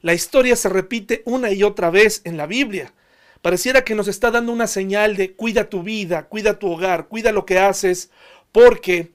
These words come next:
pudiera, eh, afectarte más adelante y afectar a tus generaciones". Sin embargo, este buen hombre, este hombre, este hombre que formó,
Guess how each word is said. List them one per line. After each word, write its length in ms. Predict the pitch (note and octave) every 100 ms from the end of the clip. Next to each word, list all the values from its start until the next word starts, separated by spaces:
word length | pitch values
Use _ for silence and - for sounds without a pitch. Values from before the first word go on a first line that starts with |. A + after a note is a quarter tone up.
| _ _ _ _
pudiera, 680 | F3 E3 F#3+ F#3 F#3 F3+ _
eh, 180 | E3 D#3+
afectarte 800 | D3+ - D3+ - G3+ F#3 - D#3
más 240 | E3+ E3+
adelante 460 | F3+ E3+ F3+ F#3 G3+
y 80 | F#3+
afectar 460 | - F3+ - F#3+
a 100 | F#3
tus 380 | - G3+ F#3+ - _ _ _ _
generaciones". 720 | - G3+ F#3+ F3 E3+ D3 D3
Sin 180 | - A3+
embargo, 560 | A#3 C4 D4+ C4 B3+ G3 - -
este 340 | D4+ F4 - C#4+
buen 300 | A#3 C#4 C4
hombre, 380 | B3 G3 E3+
este 260 | G3 G#3+ C#4+
hombre, 400 | C#4 D4 A#3 F#3+
este 340 | G#3 G#3+ C4 A3+
hombre 280 | B3+ C#4 G3+
que 100 | A#3
formó, 560 | - G3+ G3+ A3 A3